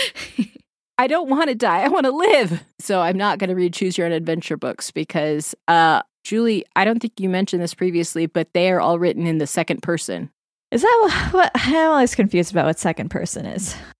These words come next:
Speaker 2: First person is I. Second person is you. Third person is him, her.
Speaker 3: Then yes, generally they are. <laughs>
Speaker 2: So if it were a Choose Your Own Adventure that was about Kevin,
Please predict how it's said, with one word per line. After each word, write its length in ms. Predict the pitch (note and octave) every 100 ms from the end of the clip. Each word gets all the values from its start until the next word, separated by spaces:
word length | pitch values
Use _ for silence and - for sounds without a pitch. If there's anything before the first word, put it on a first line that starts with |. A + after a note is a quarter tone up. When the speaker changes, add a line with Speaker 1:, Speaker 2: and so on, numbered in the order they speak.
| _
Speaker 2:
First 240 | - A3 -
person 300 | B3 D4 D4
is 160 | D4+ -
I. 440 | F3+ E3 D#3+ F#3
Second 280 | - G#3 A3
person 300 | A3 G#3 G#3+
is 220 | G#3 F#3
you. 680 | F#3 F3 G3 F3 D3 D3 E3 - _ _ -
Third 200 | F#3+ F#3
person 320 | G3 - F#3
is 260 | E3+ E3+ - _ -
him, 360 | - F#3 C#3 -
her. 380 | - D#3 F2+ - _ _ -
Speaker 3:
Then 140 | F#4+
yes, 440 | A#4 C4+ F#3+ - - _
generally 460 | - C4 C#4 C4+ A3+
they 180 | F4 C4+
are. 400 | A#3+ G3 D#3 G3+ - G3+
<laughs> 140 | -
Speaker 2:
So 400 | - D4+ C#4+ C#4 -
if 160 | E4+ - _ _
it 160 | E4 F4
were 140 | E4+ E4
a 80 |
Choose 240 | B3+ D4+ C#4
Your 100 | C#4
Own 80 | B3
Adventure 500 | G#3+ A3 G#3+ G3+ F#3+
that 200 | G3+ F3
was 140 | F3+
about 320 | F#3 E3+ C#3+
Kevin, 500 | - F3+ D3 A#2 F2+